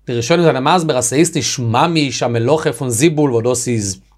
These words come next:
א תולדה פון זרעיה, צו פון אנדערע מלאכות, ווייל ער מאכט דאס נישט ביודעין, אבער עס איז קיין מלאכה,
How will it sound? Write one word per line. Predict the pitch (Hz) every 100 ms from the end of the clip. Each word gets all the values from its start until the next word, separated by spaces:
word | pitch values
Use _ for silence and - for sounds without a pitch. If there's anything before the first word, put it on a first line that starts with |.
| -
א |
תולדה | - 139 165 151 127
פון | 123
זרעיה, | 117 110 98 180 180 151 131 107
צו | - -
פון | 98
אנדערע | 113 185 196
מלאכות, | 170 160 156 143 - - _ _ _ -
ווייל | 117
ער |
מאכט | 135 156
דאס | 180
נישט | 175
ביודעין, | 160 147 117 107 165 - _ _ _ _ _ 131
אבער | 131 135 135
עס | 135 -
איז | 147
קיין | - 190 311 285
מלאכה, | 220 202 196